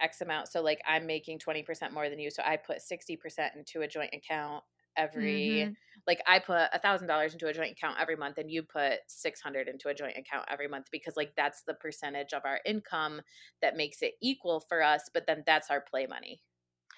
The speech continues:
Speaker 2: And also, those are, those decisions and those conversations are, I think, really good for relationships because, like, you have, it's an exercise of being on the same page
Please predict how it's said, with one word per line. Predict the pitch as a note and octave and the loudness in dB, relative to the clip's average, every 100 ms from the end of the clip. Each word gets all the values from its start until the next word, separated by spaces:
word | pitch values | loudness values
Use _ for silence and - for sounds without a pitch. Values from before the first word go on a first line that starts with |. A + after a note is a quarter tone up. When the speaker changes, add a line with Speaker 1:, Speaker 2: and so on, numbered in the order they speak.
| - A#3 | -10 0
Speaker 2:
And | B3+ | 4
also, | C#4 F4+ F4+ | 4 2 0
those | A3 G#3+ A3+ | 2 0 2
are, | C4+ B3 D#3 | 4 4 2
those | G3+ G#3+ G#3+ A3 - | 2 4 4 2 -2
decisions | - F#3 - F3 F3+ G3+ G3+ F#3+ | -4 -4 -2 -4 0 0 -2 -4
and | F3+ | -4
those | E3+ - | -6 -6
conversations | F#3 F3+ F3 E3 E3 F#3 F#3 F3 | -4 -4 -4 -6 -6 -4 -2 0
are, | E3+ E3 E3 E3 - _ - - _ _ _ - | 0 2 0 -4 -14 _ -20 -20 _ _ _ -8
I | F3+ | -6
think, | F#3+ F3+ | -4 -4
really | F3+ D#3+ D#3+ D3+ | -4 -2 -2 -2
good | E3 E3+ E3 - | -4 -4 -4 -6
for | F3 D#3+ | -4 -4
relationships | D#3 D3 D3+ F#3+ F#3+ G#3 G3+ - | -4 -6 -6 -4 -2 -4 -6 -8
because, | F#3+ F3 F3+ E3 | -6 -4 -4 -4
like, | D#3 D#3 - - - - | -6 -6 -12 -20 -20 -6
you | F#3 G3 F3+ | 0 0 0
have, | F3 E3+ - - | 0 0 -2 -4
it's | F#3+ | -2
an | G3+ | -2
exercise | - - - G#3 F#3+ F#3 F3 | -2 -4 -4 0 2 2 2
of | E3+ D#3+ | -2 0
being | E3 D#3+ D#3 | 0 0 -2
on | D3+ | -4
the | D3 | -6
same | D3 B2+ | -8 -8
page | - B2 - - | -8 -10 -10 -10